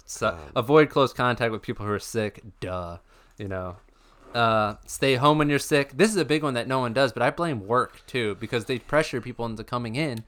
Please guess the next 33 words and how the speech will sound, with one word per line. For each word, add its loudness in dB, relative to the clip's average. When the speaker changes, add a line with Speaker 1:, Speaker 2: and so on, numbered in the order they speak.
Speaker 2:
Oh 8
yeah. 0
Speaker 1:
You -4
know? -2
Speaker 2:
No, 4
I 0
mean 2
I 4
could -4
go 6
on, -2
like, -2
a -2
frickin' -6
whole 0
hour 2
tirade. -2
I -2
could -8
do -4
an -2
entire -2
one -2
of 0
our 0
podcasts -2
about -4
the -18
problem -2
with -10
the -12
U 0
S -4